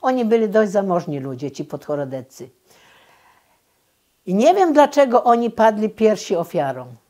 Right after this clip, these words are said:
bo do, do tego czasu ta sprawa nie jest wyjaśniona. Dlaczego banderowcy zamordowali? Pierwszy mord na Wołyniu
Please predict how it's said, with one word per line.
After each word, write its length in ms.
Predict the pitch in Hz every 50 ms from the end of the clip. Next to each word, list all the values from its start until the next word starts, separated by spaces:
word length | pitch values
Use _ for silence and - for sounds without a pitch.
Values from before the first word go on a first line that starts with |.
| _ _ _ _ _ _
bo 180 | 208 165 175 185
do, 160 | 180 208 202
do 180 | 196 190 208 202
tego 280 | 202 247 240 220 240
czasu 280 | 220 262 247 - - 190
ta 120 | - 214
sprawa 320 | - - - 208 190 180 185
nie 160 | 180 180 170
jest 140 | 165 156 151
wyjaśniona. 560 | 160 160 156 151 151 - 175 160 160 160 156
Dlaczego 380 | 156 165 160 - 220 214 214
banderowcy 560 | 208 214 202 196 196 190 196 196 196 - 185 175
zamordowali? 720 | 185 180 180 180 175 170 170 175 175 180 180 180 175 165
Pierwszy 640 | 170 _ _ - 226 233 240 247 233 - 240 220
mord 300 | 202 190 196 202 202 202
na 160 | 208 190 180 170
Wołyniu 340 | 165 175 180 180 180 175